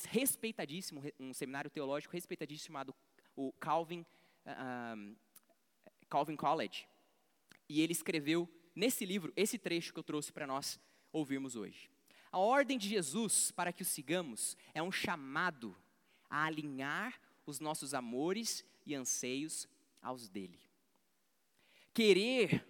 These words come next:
o que Deus quer, desejar o que Deus deseja, ansiar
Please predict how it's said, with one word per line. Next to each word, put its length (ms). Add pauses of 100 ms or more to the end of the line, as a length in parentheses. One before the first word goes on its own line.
o 80
que 120
Deus 280
quer, 380 (580)
desejar 1000 (540)
o 80
que 100
Deus 240
deseja, 600 (240)
ansiar 1120